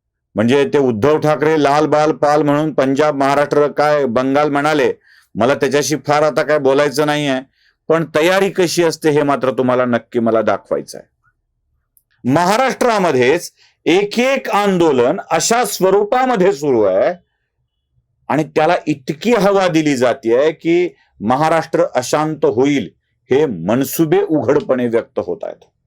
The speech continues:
पहिल्यांदा मी तुम्हाला पुण्यात चालू असलेल्या आंदोलनाकडे घेऊन जातो. एमपीएससीच्या नावाखाली पुण्यात जे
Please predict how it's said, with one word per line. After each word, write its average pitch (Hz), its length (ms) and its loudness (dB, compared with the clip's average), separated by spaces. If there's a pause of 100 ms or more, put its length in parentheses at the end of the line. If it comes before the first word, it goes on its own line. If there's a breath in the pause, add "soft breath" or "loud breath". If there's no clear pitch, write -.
(720)
पहिल्यांदा 127 600 0 (300 soft breath)
मी 123 200 0
तुम्हाला 127 540 2 (340 soft breath)
पुण्यात 147 320 0
चालू 156 400 0
असलेल्या 135 460 0
आंदोलनाकडे 120 760 0
घेऊन 147 280 -2
जातो. - 300 -10 (840)
एमपीएससीच्या 180 840 0
नावाखाली 147 720 0
पुण्यात 139 400 0
जे 139 220 0